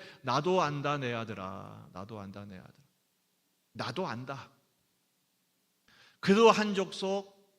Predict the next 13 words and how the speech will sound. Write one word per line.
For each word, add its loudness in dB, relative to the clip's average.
그리고 -6
크게 -8
되고 -12
그 -4
아우가 4
그보다 -4
큰 -10
자가 -6
되게 -8
여러 0
자손이, -8
여러 -2
민족을 -6